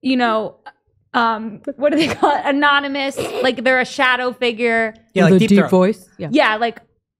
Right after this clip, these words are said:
Speaker 1: um, <laughs> you know, their voice is all low. I thought that would, that was what it was.
Speaker 3: Like witness
Speaker 1: No?
Speaker 3: protection?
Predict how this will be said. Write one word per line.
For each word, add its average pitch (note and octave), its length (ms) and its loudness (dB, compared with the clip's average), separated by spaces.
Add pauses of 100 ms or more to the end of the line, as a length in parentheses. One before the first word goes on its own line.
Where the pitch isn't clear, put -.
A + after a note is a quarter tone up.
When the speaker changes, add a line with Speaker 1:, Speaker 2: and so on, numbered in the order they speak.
(240)
Speaker 1:
um, G#3 460 -2 (340)
<laughs> - 340 -20
you A#3+ 140 -2
know, A3+ 140 2
their G#3 140 -4
voice A3 300 -2
is G#3+ 100 -8
all G#3 200 0
low. G3+ 600 -4
I B3 40 -8
thought C4 180 -4
that B3+ 120 0
would, A#3 140 -6 (180)
that A#3 160 0
was A3+ 120 -14
what A#3+ 120 -6
it A#3 40 -4
was. A#3 180 -4
Speaker 3:
Like - 100 -6
witness A3 240 0
Speaker 1:
No? G#3+ 140 2
Speaker 3:
protection? B3 500 -8